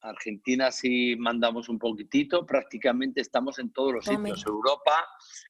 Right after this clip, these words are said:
Speaker 1: parte de China, eh, Estados Unidos de los cuarenta y cinco, son cuarenta y cinco estados,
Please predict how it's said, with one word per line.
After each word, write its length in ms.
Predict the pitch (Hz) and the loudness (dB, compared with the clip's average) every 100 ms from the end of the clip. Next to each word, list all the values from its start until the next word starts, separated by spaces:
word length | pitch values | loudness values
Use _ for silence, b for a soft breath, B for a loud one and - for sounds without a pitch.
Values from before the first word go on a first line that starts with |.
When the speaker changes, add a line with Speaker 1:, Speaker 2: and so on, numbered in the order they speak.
| _ | _
Speaker 1:
parte 360 | 135 - - 123 | 0 2 -2 -2
de 160 | 110 | -4
China, 640 | - - 156 156 160 170 - _ _ _ _ _ _ _ _ _ _ _ _ - - | -8 -2 0 2 0 -2 -10 _ _ _ _ _ _ _ _ _ _ _ _ -16 -8
eh, 680 | - 104 107 104 104 104 | -2 0 2 2 2 -2
Estados 380 | 101 - 143 139 | -4 0 0 2
Unidos 440 | 143 143 143 151 147 | 0 0 2 -2 0
de 220 | 147 143 | 0 0
los 340 | 139 139 131 | 0 0 -2
cuarenta 680 | - 131 127 127 117 - 123 | -2 2 2 0 -2 0 2
y 460 | 120 120 120 120 113 | 0 -2 -2 -2 -4
cinco, 600 | - 147 120 131 127 - _ _ | -6 -6 0 0 0 -8 _ _
son 180 | - 127 | -8 -2
cuarenta 300 | 131 123 117 | 0 0 -2
y 40 | 127 | -2
cinco 240 | 131 123 | -2 -2
estados, 640 | 120 147 151 123 - - | 0 2 2 -2 -8 -20